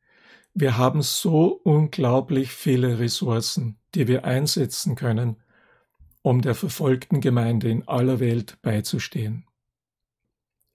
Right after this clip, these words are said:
Es ist zwar alles wichtig, aber dennoch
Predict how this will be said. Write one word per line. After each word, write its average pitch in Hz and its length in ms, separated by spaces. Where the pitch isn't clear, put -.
Es 135 160
ist 143 180
zwar 135 320
alles 151 400
wichtig, 139 540
aber 131 240
dennoch 135 580